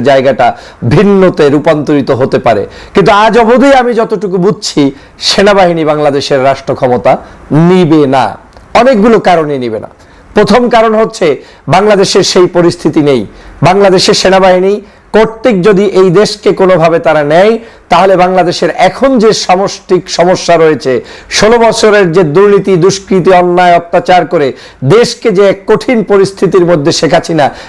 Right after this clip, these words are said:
রেখে গিয়েছেন, সেটাকে রিকভারি দিতে গিয়ে সেনাবাহিনীর কোনো ফায়দা নেই, লাভের চাইতে লস বেশি। বরং সেনাবাহিনী এখন রাষ্ট্রের দায়িত্ব পালন করতে গিয়ে তারা তাদের পরিবার পরিজন সহ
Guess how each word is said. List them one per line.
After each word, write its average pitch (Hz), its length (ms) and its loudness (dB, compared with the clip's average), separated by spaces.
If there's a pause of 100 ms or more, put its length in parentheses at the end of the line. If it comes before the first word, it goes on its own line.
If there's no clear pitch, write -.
(240)
রেখে 196 320 2
গিয়েছেন, 196 380 0 (420)
সেটাকে 175 400 -2 (120)
রিকভারি 165 440 2 (140)
দিতে 165 180 0 (100)
গিয়ে 175 160 2 (420)
সেনাবাহিনীর 170 600 0
কোনো 143 140 -2 (160)
ফায়দা 165 420 2
নেই, 117 120 -6 (180)
লাভের 160 380 0
চাইতে 143 220 -2 (140)
লস 139 200 2 (140)
বেশি। 117 240 -6 (460)
বরং 185 300 2 (220)
সেনাবাহিনী 190 560 2 (520)
এখন 226 300 0 (220)
রাষ্ট্রের 226 560 0 (600)
দায়িত্ব 196 420 0 (140)
পালন 226 220 0 (120)
করতে 220 360 -2
গিয়ে 185 220 2
তারা 170 160 2 (100)
তাদের 156 220 -2 (120)
পরিবার 185 380 2 (160)
পরিজন 175 360 0 (120)
সহ 151 140 2